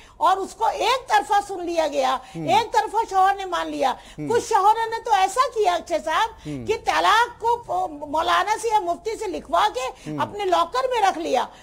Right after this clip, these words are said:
Speaker 1: और
Speaker 2: हम्म।
Speaker 1: जब तीन साल बाद कहीं झगड़ा हुआ और
Speaker 2: हम्म।
Speaker 1: जब मुकदमा दर्ज होने लगा,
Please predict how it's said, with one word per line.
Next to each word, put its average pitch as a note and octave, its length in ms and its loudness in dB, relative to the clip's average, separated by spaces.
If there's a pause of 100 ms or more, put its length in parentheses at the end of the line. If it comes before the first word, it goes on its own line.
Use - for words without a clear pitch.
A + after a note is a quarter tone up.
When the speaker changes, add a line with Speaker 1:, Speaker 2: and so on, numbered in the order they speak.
(140)
Speaker 1:
और F#4 140 4
Speaker 2:
हम्म। - 80 -8
Speaker 1:
जब G#4 160 2
तीन A4+ 380 -2
साल G#4 300 2
बाद F#4+ 260 0
कहीं F4+ 200 -2
झगड़ा C#4+ 340 0
हुआ G4 300 2
और - 320 -8
Speaker 2:
हम्म। D#4 60 2
Speaker 1:
जब F#4+ 220 0
मुकदमा E4+ 440 0
दर्ज G4+ 260 0
होने E4 220 0
लगा, D#4 300 2